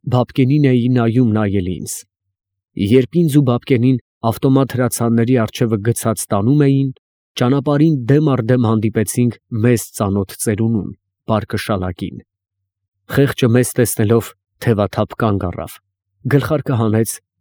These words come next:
խոնարհվեց մինչև գետին, ապա շտկվելով սկսեց արագ-արագ խաչակնքել իր դեմքը, միայն իրեն լսելի ինչ-որ խոսքեր մրմնջալով։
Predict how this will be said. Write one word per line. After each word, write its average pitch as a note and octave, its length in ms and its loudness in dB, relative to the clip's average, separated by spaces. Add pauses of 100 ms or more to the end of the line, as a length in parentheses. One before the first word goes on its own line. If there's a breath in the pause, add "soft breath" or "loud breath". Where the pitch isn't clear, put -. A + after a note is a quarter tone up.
խոնարհվեց A#2+ 580 2
մինչև A2+ 380 -2
գետին, A2 400 0 (420)
ապա B2+ 240 2
շտկվելով A#2 720 0 (340)
սկսեց - 480 -2
արագ-արագ B2 560 2
խաչակնքել A#2 760 -2 (100)
իր A#2+ 240 -2
դեմքը, G2 460 -2 (480)
միայն C3+ 420 4 (160)
իրեն D3 400 4
լսելի A#2+ 460 0 (160)
ինչ-որ D3+ 480 0
խոսքեր A2+ 440 0
մրմնջալով։ G#2 800 -2